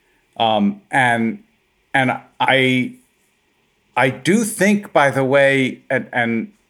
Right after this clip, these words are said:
you and I, I'm sure, can think of many examples, that it does distort some personalities. And you do see, um, egos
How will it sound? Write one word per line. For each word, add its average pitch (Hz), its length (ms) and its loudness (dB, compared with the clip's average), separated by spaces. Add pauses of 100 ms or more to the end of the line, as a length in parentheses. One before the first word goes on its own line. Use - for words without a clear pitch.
(120)
you 123 280 -2
and 123 100 -2
I, 113 400 0
I'm 104 140 -6
sure, 123 300 -2
can 110 200 -8
think 110 180 -6
of 104 100 -4
many 117 260 -2
examples, 107 580 -4 (400)
that 143 140 2
it 143 220 -2
does 160 360 2
distort 110 800 -4
some 101 520 -2
personalities. 95 1000 -6 (380)
And 139 180 0
you 139 100 0
do 185 260 0
see, 131 800 0 (400)
um, 107 560 -2 (1120)
egos 117 800 0